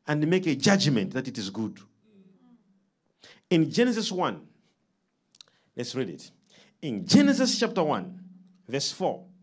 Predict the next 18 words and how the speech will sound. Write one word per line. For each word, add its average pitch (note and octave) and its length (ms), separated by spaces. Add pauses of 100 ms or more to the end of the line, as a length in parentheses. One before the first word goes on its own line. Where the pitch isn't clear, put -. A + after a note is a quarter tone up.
(480)
the C#3 100
Bible G3+ 320
says F3+ 260
what? D#3+ 320 (1000)
The B2+ 100
Bible F3 320
says, F3 600 (560)
"And E3+ 340
God C#4 360
saw." - 600
The C3+ 180
word D4+ 220
"saw" A#3+ 400
there E3 300 (340)
is G3+ 220
the F#3+ 100
word G3 240
Ra. E3 500